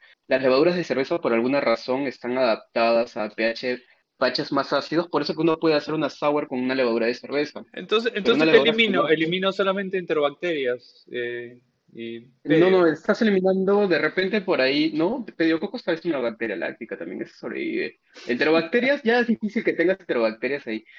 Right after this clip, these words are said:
Speaker 1: pero te puedes eliminar de repente Brettanomyces, de repente.
Speaker 2: Ah, bueno,
Speaker 1: Eh,
Speaker 2: ya,
Speaker 1: por ahí
Speaker 2: bueno.
Speaker 1: alguna, alguna Saccharomyces cerevisiae salvaje,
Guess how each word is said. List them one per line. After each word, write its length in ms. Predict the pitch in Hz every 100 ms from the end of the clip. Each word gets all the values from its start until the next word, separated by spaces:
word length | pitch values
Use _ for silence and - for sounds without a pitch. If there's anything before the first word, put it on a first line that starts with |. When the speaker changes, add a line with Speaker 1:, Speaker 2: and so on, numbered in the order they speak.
| _
Speaker 1:
pero 140 | 180
te 80 | 180
puedes 180 | 240 240
eliminar 320 | 220 156 156
de 80 | 175
repente 380 | 160 110 127 147
Brettanomyces, 720 | 143 131 107 101 110 107 107
de 100 | 110
repente. 760 | 98 - - - 117 107 104 _ _ _ _ _ _
Speaker 2:
Ah, 160 | 139
bueno, 240 | 131 127 120
Speaker 1:
Eh, 140 | 117
Speaker 2:
ya, 100 | 117
Speaker 1:
por 140 | 127 135
ahí 160 | 156
Speaker 2:
bueno. 180 | 170 160
Speaker 1:
alguna, 280 | 175 175 165 _
alguna 320 | 135 143 175
Saccharomyces 460 | 175 185 151 160 151
cerevisiae 400 | 175 131 131 -
salvaje, 640 | 120 123 139 127 - 107